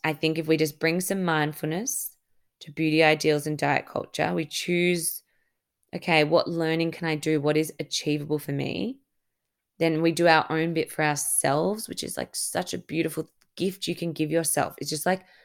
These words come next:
freeing yourself a little bit. And then when you do that, when you unlearn your diet culture,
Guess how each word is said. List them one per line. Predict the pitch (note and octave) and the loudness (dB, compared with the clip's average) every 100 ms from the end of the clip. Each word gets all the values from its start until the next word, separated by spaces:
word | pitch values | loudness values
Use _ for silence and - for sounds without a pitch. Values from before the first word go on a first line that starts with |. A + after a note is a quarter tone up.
| _ _ | _ _
freeing | - - F3+ F3+ G3 G#3 | -16 -2 2 4 4 2
yourself | G#3+ G#3 G3 F#3+ G3 | 0 0 0 0 0
a | |
little | F3 D#3 D#3+ E3 | 0 2 2 4
bit. | C#3+ - - - - _ _ - | 2 0 -4 -12 -12 _ _ -4
And | F3+ | 0
then | F3+ | 2
when | F3+ F3 | 2 2
you | F#3+ | 2
do | F#3+ | 4
that, | D3 - - - _ _ _ | 4 2 0 -8 _ _ _
when | - F3+ F3+ | 2 4 4
you | F3+ G3 G#3 G3+ | 6 6 4 2
unlearn | F3+ F3 E3 D#3 D#3 D#3 | 0 2 4 4 4 4
your | D3 | 0
diet | C#3+ C3+ - | 0 0 -2
culture, | - - - G1+ - | -6 -8 -4 -4 -4